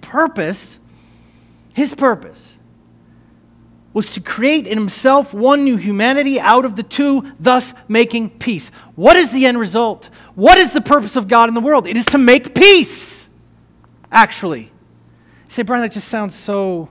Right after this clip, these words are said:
lame. That just sound-, that just doesn't sound big enough for God or strong enough for God." Well, then you're not understanding it.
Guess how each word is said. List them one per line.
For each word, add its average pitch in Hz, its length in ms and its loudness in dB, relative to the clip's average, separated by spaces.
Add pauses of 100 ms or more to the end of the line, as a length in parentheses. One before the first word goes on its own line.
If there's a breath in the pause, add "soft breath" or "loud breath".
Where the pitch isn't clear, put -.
(160)
lame. 135 600 -8 (220 loud breath)
That 185 120 -10
just 196 180 -10
sound-, 202 200 -4
that 196 120 -4
just 208 180 -10
doesn't 190 200 -4
sound 170 320 -8
big 160 160 -8
enough 208 180 -6
for 156 120 -12
God 147 240 -4
or 131 60 -12
strong 175 420 -8
enough 180 200 -6
for 160 120 -10
God." 120 380 -12 (540 loud breath)
Well, 226 100 -4
then 262 120 2
you're 294 100 2
not 302 120 4
understanding 277 680 0
it. 151 160 -8